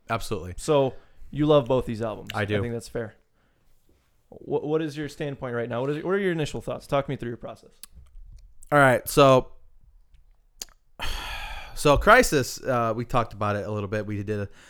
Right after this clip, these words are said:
Speaker 1: the Alexis on Fire top ten or ten song set list the other
Speaker 2: Most
Speaker 1: day.
Speaker 2: of them were off Crisis.
Speaker 1: Most of them were off Crisis.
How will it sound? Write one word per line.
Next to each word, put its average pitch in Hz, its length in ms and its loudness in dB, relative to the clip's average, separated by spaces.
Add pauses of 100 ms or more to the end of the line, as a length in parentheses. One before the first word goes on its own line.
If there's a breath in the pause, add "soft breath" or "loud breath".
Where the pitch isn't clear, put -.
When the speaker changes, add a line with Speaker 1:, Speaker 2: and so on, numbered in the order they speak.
(280 loud breath)
Speaker 1:
the 113 80 -2
Alexis 104 260 -4
on 104 140 -2
Fire 101 260 -2
top 98 320 -4
ten 101 320 -6 (220)
or 95 220 -4
ten 98 200 -8
song 95 260 -6
set 95 220 -10
list 98 240 -8
the 123 60 -10
other 123 100 -4
Speaker 2:
Most 120 140 -2
Speaker 1:
day. 95 80 -4
Speaker 2:
of - 80 -8
them 113 120 -8
were 110 100 -8
off 110 180 -14
Crisis. 120 320 -12
Speaker 1:
Most 107 240 2
of - 40 -16
them 113 120 -2
were 110 140 0
off 110 120 2
Crisis. 104 500 -2